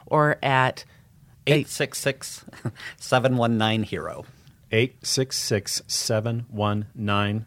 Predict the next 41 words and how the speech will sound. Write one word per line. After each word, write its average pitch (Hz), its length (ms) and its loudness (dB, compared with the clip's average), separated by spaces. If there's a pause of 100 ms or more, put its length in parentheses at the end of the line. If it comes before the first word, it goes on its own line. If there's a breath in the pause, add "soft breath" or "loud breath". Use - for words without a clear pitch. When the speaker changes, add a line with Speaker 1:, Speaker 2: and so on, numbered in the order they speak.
Speaker 3:
and 101 180 -2
then 98 120 0
the 98 80 -2
word 101 240 -2
hero. 202 260 -2
Speaker 2:
Hero, 82 360 0 (100)
correct. - 400 -4
Speaker 3:
Perfect. 110 280 4
Speaker 2:
Or 131 200 8
call 131 260 4
directly 110 380 0
to 110 240 -2
Mount 110 240 0
Carmel 120 260 4
themselves, 120 680 -2
uh, 104 280 0 (280 loud breath)
for 113 200 4
Operation 104 480 0
Step - 280 -2
Up, 92 140 -4
and 98 100 -4
they, 98 180 -6 (100)
there's 98 240 -4
a 98 80 -4
program 101 340 -2
specifically - 580 -8
for 78 200 -10
it. - 100 -20 (240)
Speaker 3:
Perfect. 104 400 2
And 107 80 2
that 107 140 0
number 104 320 2
again 104 560 0
is 98 560 0
seven 107 400 0
one 104 180 2
nine, 101 300 2
seven 101 340 0
seven 98 340 0
two, 98 400 -2
seven 92 600 -4